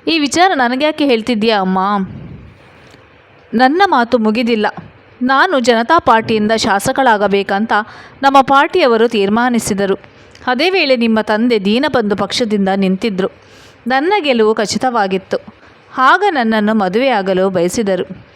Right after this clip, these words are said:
ತಂದೆ ತಾಯಿ ಒಪ್ಪಿದರು. ನನ್ನ ಮಾತಿಗೆ ಬೆಲೆ ಸಿಗಲಿಲ್ಲ. ಮದುವೆ ಮಾಡಿಕೊಂಡು ಮೂಲೆ ಗುಂಪು ಮಾಡಿದರು." "ಅಮ್ಮ, ಆಶ್ಚರ್ಯವಾಗ್ತಿದೆಯಾ?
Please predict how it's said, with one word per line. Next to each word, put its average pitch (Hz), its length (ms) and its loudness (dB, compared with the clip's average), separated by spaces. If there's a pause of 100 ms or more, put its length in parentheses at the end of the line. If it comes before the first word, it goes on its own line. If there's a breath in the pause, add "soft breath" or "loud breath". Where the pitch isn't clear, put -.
(380 loud breath)
ತಂದೆ 330 360 0
ತಾಯಿ 233 280 2
ಒಪ್ಪಿದರು. 202 680 -2 (400)
ನನ್ನ 269 320 2
ಮಾತಿಗೆ 269 480 0
ಬೆಲೆ 208 280 0
ಸಿಗಲಿಲ್ಲ. 202 480 -2 (640 loud breath)
ಮದುವೆ 262 320 0
ಮಾಡಿಕೊಂಡು 247 560 0
ಮೂಲೆ 214 300 2
ಗುಂಪು 226 280 0
ಮಾಡಿದರು." 190 480 -2 (720)
"ಅಮ್ಮ, 214 240 0 (800 loud breath)
ಆಶ್ಚರ್ಯವಾಗ್ತಿದೆಯಾ? 220 1200 0